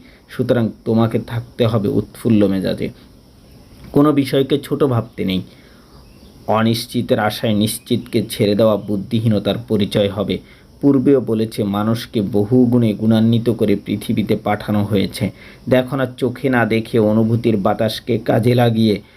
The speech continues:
পাল তুলে মাঝি চলছে দেশ হতে দেশান্তরে। কিশোর বয়সীরা সুতোয় বেঁধে রঙিন ঘুড়ি নীল আকাশে উড়িয়েছে। বনের বাঘকে কীভাবে বন্দি করে রেখেছে চিড়িয়াখানায়। মনুষ্যবিহীন বিমান ছুটে চলেছে দেশ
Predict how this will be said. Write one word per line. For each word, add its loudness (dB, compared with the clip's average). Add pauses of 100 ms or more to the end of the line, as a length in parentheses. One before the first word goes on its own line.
(220)
পাল 2
তুলে 0
মাঝি 0
চলছে 0
দেশ -2
হতে 0
দেশান্তরে। 0 (320)
কিশোর 0
বয়সীরা 2
সুতোয় 0
বেঁধে 0
রঙিন 2
ঘুড়ি 0
নীল 4
আকাশে -4
উড়িয়েছে। 0 (300)
বনের 2
বাঘকে -4 (100)
কীভাবে 2
বন্দি 2
করে 2
রেখেছে -2
চিড়িয়াখানায়। 0 (280)
মনুষ্যবিহীন 2
বিমান 2
ছুটে -2
চলেছে 0
দেশ 0